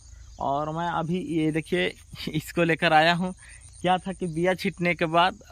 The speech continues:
खेत में ज़्यादा पानी था, तो पानी को बाहर निकाल दिए थे, इसलिए बाहर निकालना पड़ता है पानी को, कि यदि ज़्यादा पानी रहेगा और वो बिया छींटने के बाद यदि इसके अंदर पानी भरा रहेगा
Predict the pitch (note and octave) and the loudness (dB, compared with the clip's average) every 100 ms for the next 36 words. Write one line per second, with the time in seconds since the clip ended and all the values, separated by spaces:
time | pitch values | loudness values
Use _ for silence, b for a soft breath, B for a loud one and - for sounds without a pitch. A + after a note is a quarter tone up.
0 | - - - - F3+ F3 E3 D#3 D3+ D#3+ | -20 -20 -18 -4 -4 -2 -2 2 4 4
1 | - D3+ D#3 C#3 C#3 C3 B2 C3 D#3 E3 | 4 2 0 -6 -8 -8 -6 -6 -6 -6
2 | E3 D3+ D3+ F3 F3 D#3 D3 C#3 C#3+ E3+ | -6 -4 -4 -4 -6 0 0 0 -2 -2
3 | E3+ E3 F3+ E3+ D#3+ E3 E3+ D#3+ E3 E3 | -4 -2 -4 4 4 4 -4 0 0 0
4 | D#3+ D#3 D#3+ D3+ D3 C3+ B2+ - F#3 F#3+ | -2 -2 0 -2 0 -2 -2 -8 -10 -8
5 | F3 - b b b D#3 D3+ D#3+ D#3 D3+ | -8 -10 b b b -6 -4 2 2 4
6 | E3 E3 E3 E3 D#3+ D#3+ D#3+ E3 D#3 D#3 | 4 4 2 2 0 0 4 4 4 2
7 | D3+ D3 C#3+ D#3 E3+ D3+ D#3+ D#3 D#3 D3+ | 2 0 0 2 2 0 -8 -6 -6 2
8 | D3 C3 C3+ C3+ C#3 - D#3 D3+ D3+ C#3+ | 4 4 0 -2 -6 -2 -2 -2 -2 -2
9 | D#3+ D3 D3 F3 D3+ C3 D3 | -2 -2 4 4 4 -2 -2